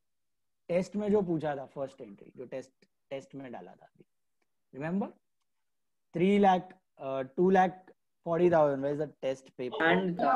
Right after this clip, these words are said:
Speaker 2: and था।
Speaker 1: टेस्ट पेपर देखो जरा एक मिनट, the test paper। You have the test paper in front of you, if you have, then please check।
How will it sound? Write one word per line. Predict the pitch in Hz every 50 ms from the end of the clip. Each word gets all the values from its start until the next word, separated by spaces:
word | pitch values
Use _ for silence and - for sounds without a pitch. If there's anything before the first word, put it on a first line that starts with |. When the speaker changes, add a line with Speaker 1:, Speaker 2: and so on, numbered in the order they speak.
| - - 240
Speaker 2:
and | - - - - - - 480 494
था। | - - - - - - - _ _ _ _ _ _ _ _ _ _ _ _ _ _ _ _ _ _ _ _ - - - _ _ _ _ _ -
Speaker 1:
टेस्ट | 147 160 170 - _ -
पेपर | 180 180 160 170 190 180
देखो | 180 185 175 170 160
जरा | 135 117 107 101
एक | 95 90 - -
मिनट, | 101 98 - - _ - - _ _ _ _ _ -
the | - 117 131 123 - 127
test | 123 120 - _ _ -
paper। | 113 101 - _ - - - - - _ _ _ _ _ _ _ _ _ _ _ _ _ _ _ _ _ _ _ _ _ _ _ _ _ _ _ _ _ _ _ _ _ _ _ _ _ _ _ _ _ _ _ _ _ _ _ _ _ _ _ _ _ _ _ _ _ _ _ _ _ _ _ _ _ _ _
You | 123 123
have | 123 131 131 135
the | 160 151
test | 147 139 139 139 - -
paper | 147 135 127 151 139
in | 139 135
front | 135 139 135 131 127
of | 131 123
you, | 131 131
if | 127 -
you | 131 123
have, | 113 110 113 - _ _ _ _
then | 117 110 104
please | 98 117 113 110 - -
check। | - - _ _ -